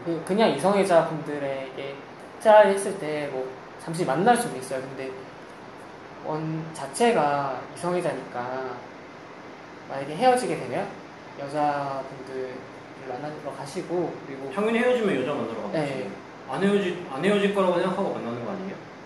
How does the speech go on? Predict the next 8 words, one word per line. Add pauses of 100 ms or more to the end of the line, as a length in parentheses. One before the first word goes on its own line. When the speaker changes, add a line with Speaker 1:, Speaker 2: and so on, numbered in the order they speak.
(640)
Speaker 1:
근데
안
헤어질
거라고
생각을
하지만
헤어지게
되니까.